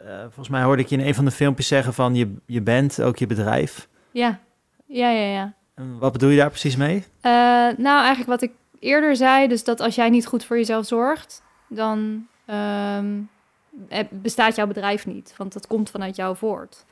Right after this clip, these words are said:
Speaker 2: Dus, ehm, daarmee ben je dus ook je bedrijf. Als jij
Speaker 1: Ja, zo, ja.
Speaker 2: omvalt, heb-, bestaat je bedrijf niet.
Speaker 1: Ja, dus, ja, ja.
Speaker 2: Ehm, dus ik heb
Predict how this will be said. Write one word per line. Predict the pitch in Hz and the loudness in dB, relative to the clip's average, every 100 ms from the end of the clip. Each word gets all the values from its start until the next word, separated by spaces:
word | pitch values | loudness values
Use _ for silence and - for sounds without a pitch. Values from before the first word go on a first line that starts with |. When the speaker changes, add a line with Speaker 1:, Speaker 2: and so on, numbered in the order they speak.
| _ _ _ _ _ _ | _ _ _ _ _ _
Speaker 2:
Dus, | 214 214 - - - _ - | -2 -2 -2 -12 -16 _ -18
ehm, | 220 202 196 196 196 202 _ _ _ | -14 -14 -14 -16 -18 -20 _ _ _
daarmee | - - 220 220 214 | -20 -6 -2 0 0
ben | 214 233 | 2 2
je | 202 | 2
dus | 208 | 0
ook | 190 | -4
je | 185 | -8
bedrijf. | 190 202 - 190 214 - _ _ _ _ | -10 -6 -6 -8 -14 -18 _ _ _ _
Als | 202 | -6
jij | 196 | -2
Speaker 1:
Ja, | 208 | 0
zo, | 226 | 0
ja. | 233 | 2
Speaker 2:
omvalt, | 185 202 226 - - | 2 0 -4 -12 -16
heb-, | 214 - | -16 -14
bestaat | 202 196 196 | -6 -4 -4
je | |
bedrijf | 190 185 196 - | -8 -8 -8 -10
niet. | - - - _ | -18 -18 -20 _
Speaker 1:
Ja, | 127 110 | -4 -2
dus, | 104 104 - | -2 -6 -10
ja, | - 107 - | -10 -12 -12
ja. | 104 - | -16 -14
Speaker 2:
Ehm, | 208 202 202 202 202 _ _ _ _ _ _ _ | -14 -12 -12 -14 -16 _ _ _ _ _ _ _
dus | 247 226 | -4 -2
ik | 220 | 0
heb | 208 | -2